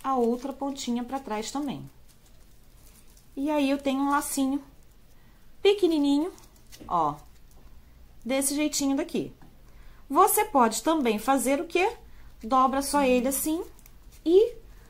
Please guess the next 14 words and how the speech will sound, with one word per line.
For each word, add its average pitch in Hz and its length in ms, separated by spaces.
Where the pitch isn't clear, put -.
só 381 340
ajeita 226 640
as 233 220
bordinhas, 190 720
pra 202 140
ele 220 100
ficar 220 280
com 214 100
os 214 100
gominhos 202 480
mais 196 240
gordinhos. 165 800
Assim. 202 800
Pronto. 151 380